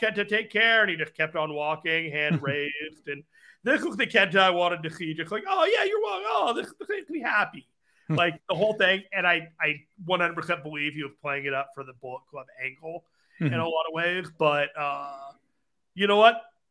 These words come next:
Speaker 1: I enjoyed my popcorn and candy when it came to that. <laughs>
Speaker 2: Well, there you go. And so there were a few, uh, preview tags again. Nothing, uh, particularly new on that. Again, United Empire,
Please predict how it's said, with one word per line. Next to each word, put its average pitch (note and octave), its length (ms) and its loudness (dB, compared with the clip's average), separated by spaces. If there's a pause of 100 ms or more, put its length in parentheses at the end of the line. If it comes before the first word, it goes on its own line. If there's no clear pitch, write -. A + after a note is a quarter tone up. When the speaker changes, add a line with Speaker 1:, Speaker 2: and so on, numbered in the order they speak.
(1200)
Speaker 1:
I F#3 120 6
enjoyed E3 360 4
my C#3+ 140 4
popcorn C3 460 -8
and B2 100 -20
candy B2 340 -10
when B2 140 -18
it A#2+ 60 -20
came B2 180 -18
to A#2+ 80 -20
that. B2 240 -18 (840)
<laughs> B3 120 -12 (720)
Speaker 2:
Well, F3+ 100 -8
there F3+ 160 2
you D#3 80 6
go. A#2+ 220 10
And D3+ 100 8
so A3 140 8
there G#3+ 140 12
were G3+ 100 12
a E3+ 40 6
few, F#3+ 380 8
uh, D3+ 120 12
preview C3+ 360 4
tags A#2 340 4
again. A2+ 360 0
Nothing, D3 340 4
uh, A2+ 220 4
particularly B2 580 2
new B2 220 2
on A#2 160 4
that. A#2 180 4
Again, A#2+ 300 2
United A#2 340 2
Empire, A2 480 0